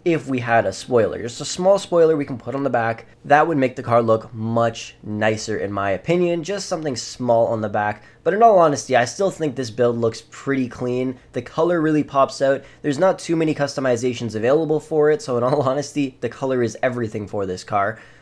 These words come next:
But let's hop into the next vehicle, and that's gonna be the Itali R S X.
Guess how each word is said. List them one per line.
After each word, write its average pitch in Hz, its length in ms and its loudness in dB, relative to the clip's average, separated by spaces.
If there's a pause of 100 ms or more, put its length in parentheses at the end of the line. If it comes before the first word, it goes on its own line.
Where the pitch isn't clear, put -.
But 165 120 4
let's 220 180 8
hop 202 160 8
into - 140 -6
the 165 100 0
next 151 260 0
vehicle, 143 380 2
and 127 100 -2
that's 139 140 -2
gonna 139 160 -4
be 135 180 -2
the 117 140 -6
Itali 127 540 -4 (100)
R 113 180 0
S 139 200 -2
X. - 420 -8